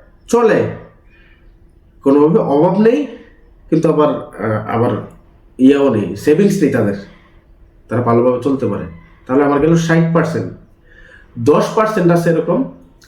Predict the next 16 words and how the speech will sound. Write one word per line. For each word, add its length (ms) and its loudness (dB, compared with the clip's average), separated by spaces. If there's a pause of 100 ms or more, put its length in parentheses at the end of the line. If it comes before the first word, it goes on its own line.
(600)
মধ্যবিত্ত, 640 -2 (2250)
দশ 140 0
পার্সেন্ট 380 -2
আছে 160 2
মধ্যবিত্ত, 720 0 (800)
যারা 540 0 (680)
ভালোভাবে 440 2
চলছে, 680 0
সামাজিকতা 580 0
রক্ষা 220 -2
করে 240 0
চলছে, 600 0 (160)
হয়তো 140 0
দাঁত 200 0
দেনা 160 2
করে, 380 2